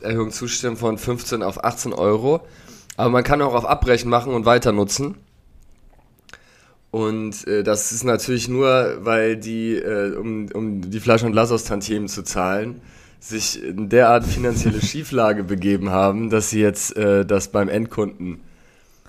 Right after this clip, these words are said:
Speaker 1: wieder einsammeln müssen, die Kohle.
Speaker 2: Ja, das mache ich seit Monaten bei meiner, bei beiden Banken, weil ich habe zwei Banken, eine private und eine für meinen selbstständigen Kram.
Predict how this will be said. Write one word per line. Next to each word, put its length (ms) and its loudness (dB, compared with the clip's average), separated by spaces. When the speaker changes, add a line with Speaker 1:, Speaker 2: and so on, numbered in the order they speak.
Speaker 1:
wieder 220 0
einsammeln 500 0
müssen, 260 -4
die 120 -6
Kohle. 380 -2
Speaker 2:
Ja, 260 6
das 200 4
mache 220 2
ich 120 -4
seit 200 6
Monaten 540 4
bei 120 4
meiner, 580 0
bei 320 0
beiden 600 2
Banken, 440 2
weil 120 0
ich 80 -8
habe 140 -6
zwei 300 0
Banken, 440 0
eine 480 0
private 640 0
und 80 -2
eine 220 0
für 120 -6
meinen 300 0
selbstständigen 720 -2
Kram. 460 0